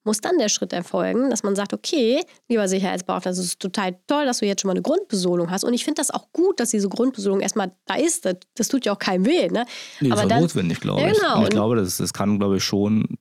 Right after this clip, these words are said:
Speaker 2: ist eine, wenn wir das hinbekommen würden, alle, ja, sowohl B G als auch extern, aber auch da gibt's ja
Speaker 1: Mhm.
Speaker 2: auch
Speaker 1: Ja,
Speaker 2: Unterschiede,
Speaker 1: ja, ja.
Speaker 2: ne? Wen
Speaker 1: Ja.
Speaker 2: habe ich jetzt vor mir stehen? Glaube ich, dann,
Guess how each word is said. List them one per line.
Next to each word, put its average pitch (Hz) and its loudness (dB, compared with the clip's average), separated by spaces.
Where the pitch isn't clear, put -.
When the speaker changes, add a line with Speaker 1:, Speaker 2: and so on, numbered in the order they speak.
Speaker 2:
ist 110 -2
eine, 110 2
wenn 113 4
wir 104 2
das 113 -2
hinbekommen 113 2
würden, 107 2
alle, 95 -2
ja, 107 -2
sowohl 107 0
B 95 0
G 113 0
als - -4
auch 104 -4
extern, - -4
aber 92 0
auch 92 -4
da 120 0
gibt's 113 -2
ja 90 0
Speaker 1:
Mhm. 196 -2
Speaker 2:
auch 233 0
Speaker 1:
Ja, 240 2
Speaker 2:
Unterschiede, 180 4
Speaker 1:
ja, - 4
ja. 113 4
Speaker 2:
ne? 98 2
Wen 101 4
Speaker 1:
Ja. 107 2
Speaker 2:
habe 107 2
ich 104 2
jetzt 95 0
vor 135 0
mir 98 2
stehen? 98 2
Glaube 104 0
ich, 95 0
dann, 101 4